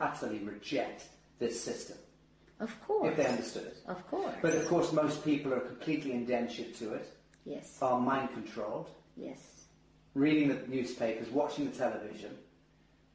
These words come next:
Speaker 1: and repeating verbatim the bullshit that's taught to them.
Speaker 2: Yes.
Speaker 1: So the truth is, it seems to me that human beings are not predisposed toward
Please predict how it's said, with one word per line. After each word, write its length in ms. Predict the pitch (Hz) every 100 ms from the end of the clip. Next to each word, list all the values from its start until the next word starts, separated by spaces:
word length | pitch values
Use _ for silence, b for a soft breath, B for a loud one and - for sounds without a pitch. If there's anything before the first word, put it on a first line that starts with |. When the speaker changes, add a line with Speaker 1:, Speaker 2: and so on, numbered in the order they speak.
| _
Speaker 1:
and 380 | 143 139 143 143
repeating 560 | 147 - 156 - 127 131
verbatim 540 | 123 147 151 - 117
the 80 | 117
bullshit 540 | 143 139 - 131 -
that's 180 | - -
taught 360 | - 156 - -
to 60 |
them. 140 | - - - - -
Speaker 2:
Yes. 360 | 156 - - -
Speaker 1:
So 100 | 175
the 140 | 160 160
truth 320 | 202 190 175
is, 180 | 165 -
it 40 |
seems 280 | - 156 -
to 60 | 143
me 60 |
that 280 | 127 123 -
human 260 | 165 190 147
beings 280 | 156 143 131
are 80 | 127
not 300 | 151 - -
predisposed 720 | 139 120 - 139 117 107 -
toward 240 | 120 113